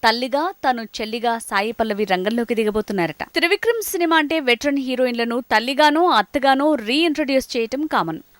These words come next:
అలానే ఇప్పుడు తన మూవీలో శోభనని తీసుకుంటున్నాడన్నారు.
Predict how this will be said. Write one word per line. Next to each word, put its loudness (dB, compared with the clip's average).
అలానే 6
ఇప్పుడు 0
తన 0
మూవీలో -2
శోభనని 2
తీసుకుంటున్నాడన్నారు. 0